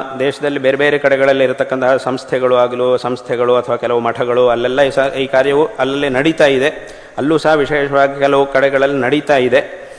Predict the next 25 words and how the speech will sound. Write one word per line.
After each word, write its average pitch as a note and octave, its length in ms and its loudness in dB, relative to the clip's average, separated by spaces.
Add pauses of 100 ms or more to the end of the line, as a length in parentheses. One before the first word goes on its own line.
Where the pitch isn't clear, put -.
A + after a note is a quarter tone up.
(500)
ಇಲ್ಲಂತೂ F#3+ 420 2
ನಾವು, E3+ 240 4
ನಾವು D#3+ 220 4
ಹೇಳಿದಂತೆ D#3 380 2
ನಮ್ಮ D3 160 0
ಗುರುಗಳ D3+ 300 2 (140)
ಸಂಕಲ್ಪದಿಂದಲೇ C3+ 640 0
ಪ್ರಾರಂಭವಾಗಿ C3 640 2
ಅದೆಷ್ಟೋ C#3 440 2
ಸಾವಿರಾರು C3+ 460 0
ಜನ C3 140 2 (260)
ಇಲ್ಲಿ A#2+ 300 0 (120)
ಪರೀಕ್ಷೆಗಳನ್ನು A#2+ 840 -4
ಕೊಟ್ಟಿದ್ದಾರೆ, C3 520 -2
ತಯಾರಾಗಿದ್ದಾರೆ, A#2 840 2
ಅದೆಲ್ಲ A#2+ 400 0
ಇದ್ದೇ A#2+ 320 2
ಇದೆ. - 500 -4 (300)
ಆದರೆ E3+ 680 4 (160)
ಇನ್ನೂ F#3+ 320 4
ಹೆಚ್ಚಿನ F3+ 460 0 (220)
ರೀತಿಯಲ್ಲಿ C#3+ 500 2
ಇದರ B2+ 320 0
ಕಾರ್ಯವು B2 420 0
ನಡೀಬೇಕಾಗಿದೆ. G#2 800 -2